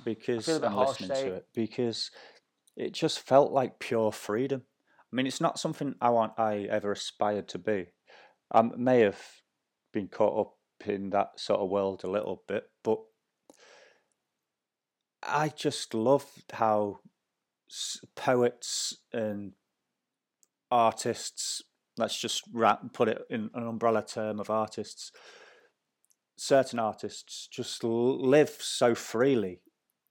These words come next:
Speaker 2: that they can be these sort of counterculture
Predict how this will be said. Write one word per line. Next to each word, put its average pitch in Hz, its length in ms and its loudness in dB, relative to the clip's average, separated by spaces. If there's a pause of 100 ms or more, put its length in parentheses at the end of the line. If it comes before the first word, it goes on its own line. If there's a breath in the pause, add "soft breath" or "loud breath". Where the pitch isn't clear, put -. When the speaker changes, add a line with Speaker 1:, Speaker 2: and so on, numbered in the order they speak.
(680)
Speaker 2:
that 113 260 2 (720)
they 127 140 4
can 135 460 2 (380)
be 123 220 2
these 107 640 -6 (500)
sort - 460 -2
of 104 320 -6 (1200 soft breath)
counterculture 113 1040 -2